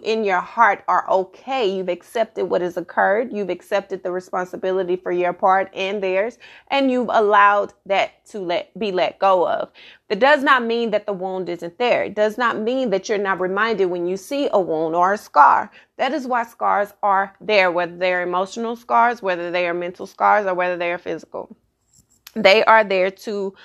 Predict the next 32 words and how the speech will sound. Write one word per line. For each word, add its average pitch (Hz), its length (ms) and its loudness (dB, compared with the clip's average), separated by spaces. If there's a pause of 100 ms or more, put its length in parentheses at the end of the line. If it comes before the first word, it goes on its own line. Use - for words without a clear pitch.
(240)
remind 214 600 0
you 185 320 0
of 185 420 4
the 185 140 -2
journey, 165 640 -6 (640)
not 214 280 2 (180)
to 208 380 -8 (140)
remind 185 560 -2
you 180 180 -6
of 175 180 -8
who's 196 340 -6
at - 240 -6 (100)
fault. - 640 -6 (800)
And 196 560 2 (880)
if 330 260 0
this 311 300 -2
is 196 560 2 (120)
speaking 226 520 -8
of 185 140 -6
you 190 140 -2
in 175 100 -2
a 175 80 -2
relationship, 170 1000 -2
there 208 480 4
may 247 220 4
be, 196 580 0
there 208 220 6
may 220 180 0
have 220 200 0
been 196 160 -2
a 190 40 -4
relationship 185 880 -2